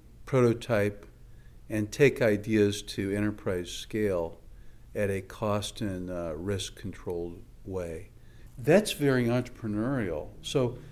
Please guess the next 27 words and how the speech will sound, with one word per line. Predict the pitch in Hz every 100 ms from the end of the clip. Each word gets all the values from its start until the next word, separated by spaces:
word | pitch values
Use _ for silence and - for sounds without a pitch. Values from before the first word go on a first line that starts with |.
| - -
Cognizant's | 180 220 220 143 123 117 117
a |
big | 107 113 101
company, | - 151 147 110 104 107
and | 104
your | 104 107 101 - -
clients, | 131 135 123 98 -
many | 110
of | 104
them | 98 101 92
are |
quite | 82 101 92
large, | 98 90 92 95 110 - - - - -
and | 147 131 131 127 120 -
yet | 135 143 135
you're | 131 123
bringing | 110 113 123 151 170 151 120 107 104
an | 104 107
entrepreneurial | 123 127 - 127 113
kind | - - 120 110
of | 95 - - - - - - -
approach | - - - - 156 120 - - -
to | - 117
your | 104
business | - 113 113 98 - 104
with | 92 107
your, | 92 87